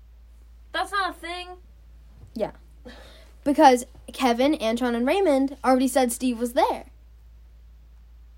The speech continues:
Speaker 2: So they're like, "Well, you're obviously there and you're just not telling us. Three people say you were there."
Speaker 1: Well, none
Speaker 2: Because
Speaker 1: of
Speaker 2: those
Speaker 1: them
Speaker 2: three people had been yelled at to say he was there.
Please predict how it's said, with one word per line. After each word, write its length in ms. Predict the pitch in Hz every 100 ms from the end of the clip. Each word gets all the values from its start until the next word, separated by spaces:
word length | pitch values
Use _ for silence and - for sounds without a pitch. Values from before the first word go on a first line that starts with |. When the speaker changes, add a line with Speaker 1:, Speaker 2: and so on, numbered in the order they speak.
| - -
Speaker 2:
So 240 | - 294
they're 180 | 254 240
like, 260 | 233 208 214
"Well, 560 | 208 208 196 185 180 233 - - - -
you're 400 | 277 226 262 233
obviously 540 | 226 277 262 220 208 208
there 200 | 226 196
and 120 | 196
you're 100 | 196
just 120 | 202
not 140 | 208
telling 320 | - 277 214 190
us. 220 | 196 -
Three 240 | 226 233
people 260 | 233 220 208
say 160 | 214
you 100 | 196
were 80 | 185
there." 280 | 214 185 165
Speaker 1:
Well, 180 | - - -
none 140 | 254
Speaker 2:
Because 240 | 277 294 233
Speaker 1:
of 40 |
Speaker 2:
those 200 | 262 240
Speaker 1:
them 80 | 190
Speaker 2:
three 200 | 269 254
people 300 | 277 247 233
had 180 | 240 214
been 160 | 226
yelled 260 | 226 247 233
at 160 | 214
to 80 | 247
say 260 | 240 240 214
he 140 | 233
was 200 | 196 190
there. 420 | 269 269 180 233